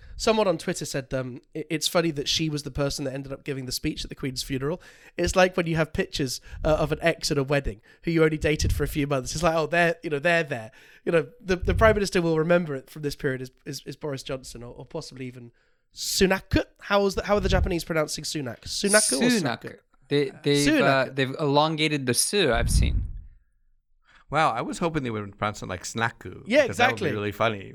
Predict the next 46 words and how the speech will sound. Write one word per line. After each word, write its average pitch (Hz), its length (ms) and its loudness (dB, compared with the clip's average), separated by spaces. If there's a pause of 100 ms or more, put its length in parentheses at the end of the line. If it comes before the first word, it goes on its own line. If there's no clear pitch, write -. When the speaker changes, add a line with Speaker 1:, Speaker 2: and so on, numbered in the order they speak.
(120)
Speaker 3:
But 101 140 -8
Speaker 1:
'Cause, 247 220 2
Speaker 3:
no, 110 180 -4
Speaker 1:
and - 380 -14
that 233 60 2
Speaker 3:
missed 277 180 4
Speaker 1:
would - 40 -4
make 131 120 8
s-, - 60 -2
Speaker 3:
opportunity. 120 540 2
Speaker 1:
that 269 100 2
would 277 120 0
make 254 160 0
sense, 294 280 -2
'cause 302 160 -6
he 254 120 -2
was, 190 180 -6
he 233 100 -6
was 208 120 -2
known 220 240 4
as 147 100 -2
Dishi 190 300 -2
Rishi 170 300 -2
when 123 140 -6
he 139 60 -6
was 135 120 -8
the 131 80 -14
Chancellor. 156 480 -10 (680)
Um, 160 320 2 (340)
Speaker 3:
<laughs> - 320 -20
Speaker 1:
anyway, 170 180 2
we're, 165 220 -2
we're 170 120 2
digressing. 139 580 -4
But 202 140 -4
no, 185 180 4
I - 20 -2
mean, 170 120 -4
the, 175 180 0
the 170 340 0
Li-, 185 120 0
Li-, 185 220 0
Liz 185 180 0
Truss - 280 -2
had, 147 300 -2
um, 127 340 -10